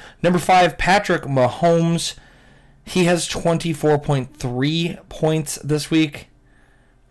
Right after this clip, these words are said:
Number six, Joshua Patrick Allen, twenty-three point five points. Number seven, Kyler Murray, twenty-two point eight points. Number eight, Justin Herbert, twenty-one point one points. Number nine,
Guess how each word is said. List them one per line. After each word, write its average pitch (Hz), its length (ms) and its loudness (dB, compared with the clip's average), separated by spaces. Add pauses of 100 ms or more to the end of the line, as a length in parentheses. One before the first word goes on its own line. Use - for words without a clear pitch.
(540)
Number 165 800 2
six, - 460 -2
Joshua 131 560 -2
Patrick 127 340 -2
Allen, 123 300 0
twenty-three 127 460 -4
point 117 260 -6
five 139 320 2
points. 139 420 -2 (340)
Number 131 180 0
seven, 143 280 2
Kyler 139 320 0
Murray, 135 200 0
twenty-two 135 460 -4
point 127 220 -4
eight 139 140 -4
points. 139 320 -4
Number 143 320 -2
eight, 175 300 -4 (140)
Justin 135 440 -2
Herbert, 127 340 -2
twenty-one 123 520 -2
point 113 220 -4
one 135 200 -2
points. 139 340 -2
Number 131 200 -2
nine, 160 460 2